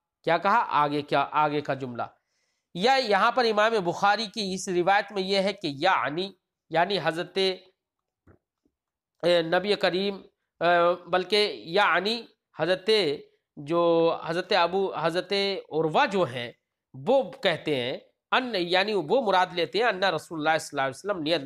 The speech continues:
लम यतज़व्वज बिक्रन गैरहा, कि रसूलुल्लाह सल्लल्लाहु अलैहि वसल्लम ने हज़रत आयशा के सिवा किसी बाकरा से निकाह नहीं किया।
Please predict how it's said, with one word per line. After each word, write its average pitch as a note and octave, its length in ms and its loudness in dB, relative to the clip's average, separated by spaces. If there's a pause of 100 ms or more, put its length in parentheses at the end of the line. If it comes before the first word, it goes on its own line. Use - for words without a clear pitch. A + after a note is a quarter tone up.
(120)
लम F#3+ 180 -2
यतज़व्वज D3 640 -4
बिक्रन D#3+ 400 -6
गैरहा, - 560 -14 (1000)
कि F3+ 80 4
रसूलुल्लाह G3+ 580 0
सल्लल्लाहु E3 380 0
अलैहि D#3+ 160 -4
वसल्लम C#3+ 440 -4
ने C3+ 220 -6 (520)
हज़रत E3+ 300 -6
आयशा E3+ 480 2
के D#3+ 120 -12
सिवा D3 300 -2
किसी D3 320 -12
बाकरा C3 420 -4
से B2 300 -14 (260)
निकाह C3+ 420 -6
नहीं A2+ 300 -14
किया। F2+ 280 -20